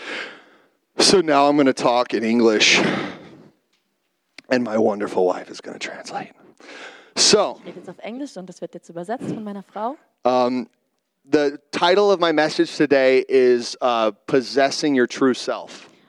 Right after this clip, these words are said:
Speaker 2: Also, der Titel von meiner Botschaft ist, dein wahres Selbst zu besitzen.
Speaker 1: Now, yes, last week we talked about remembering our s-, our testimony.
Speaker 2: Letzte Woche haben wir darüber geredet, unser Zeugnis, so wirklich,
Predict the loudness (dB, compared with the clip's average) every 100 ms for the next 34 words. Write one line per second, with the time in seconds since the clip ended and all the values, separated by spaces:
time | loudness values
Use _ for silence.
0 | -12 -10 -8 -8 -10 -8 -8 -8 -12 -14
1 | -12 -12 -10 -10 -8 -8 -8 -8 -10 -8
2 | -10 -10 -4 -2 -2 -6 -10 -4 -4 -6
3 | -16 _ -16 -12 -8 -8 -10 -20 -20 _
4 | 0 0 0 0 2 2 -2 -2 2 2
5 | 2 2 4 4 4 0 2 0 0 0
6 | 0 2 4 4 2 -2 -14 -2 2 2
7 | 4 0 2 2 2 2 -2 0 0 0
8 | -6 -2 -2 -2 -6 -8 -6 -4 -2 -4
9 | -10 -14 -14 -12 -4 -2 -2 -6 -8 -8
10 | -8 -8 -6 -6 -4 -2 -4 -8 -10 -6
11 | -4 -4 -6 _ _ -12 -2 0 0 -4
12 | -14 -12 -10 -8 -8 -6 -8 -8